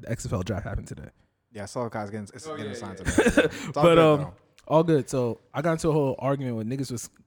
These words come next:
Speaker 1: arguing in my fucking D M, not D Ms, my mentions all day because I was like, "Why am I kicking my ass for fucking fifty-five thousand dollars, fifty-five thousand dollars when I can just get a reg-, you can just,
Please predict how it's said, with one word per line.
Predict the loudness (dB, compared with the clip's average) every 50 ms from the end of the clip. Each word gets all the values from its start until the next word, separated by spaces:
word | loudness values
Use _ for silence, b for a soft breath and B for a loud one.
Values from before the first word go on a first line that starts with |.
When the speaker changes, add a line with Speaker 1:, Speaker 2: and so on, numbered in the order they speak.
| _ _ _ -6
Speaker 1:
arguing | -6 -6 -4 -4 -6 -6 -6 -6
in | -6 -6
my | -6 -6 -8
fucking | -6 -8 -8 -8 -8 -10 -10 -8
D | -6 -6 -4
M, | -4 -4 -6 -8 -10 -12
not | -12 -10 -10 -10
D | -10 -10
Ms, | -12 -12 -10 -10
my | -8
mentions | -6 -6 -6 -6 -8 -10 -10 -8
all | -6 -6 -6
day | -4 -6 -8 -8 -8
because | -10 -12 -12 -10 -10 -10 -8
I | -8 -10
was | -10 -8 -8
like, | -10 -10 -10 -12 -14 _ _ _ _ _ _ _ _ _ _
"Why | -10 -6 -4 -2
am | -2 -2 -4
I | -6
kicking | -4 -6 -8 -6 -6 -6
my | -6 -6
ass | -6 -6 -8 -8 -8
for | -10 -12
fucking | -10 -12 -12 -10 -10 -12
fifty-five | -10 -10 -8 -8 -8 -6 -6 -6 -6 -6 -6
thousand | -6 -8 -6 -8 -8 -8
dollars, | -8 -8 -8 -8 -10 -14 _ _ -20 -18 -16 -10
fifty-five | -8 -8 -8 -6 -10 -10 -8 -8 -8 -8 -8
thousand | -8 -8 -8 -8 -8 -8 -8
dollars | -6 -6 -8 -8 -10 -10
when | -10 -10 -12
I | -10
can | -12 -12
just | -12 -12 -12 -10
get | -10 -10
a | -8 -8
reg-, | -8 -8 -6 -4 -6 -4 -4 -2
you | -2 0
can | 0 -2 -6
just, | -6 -8 -10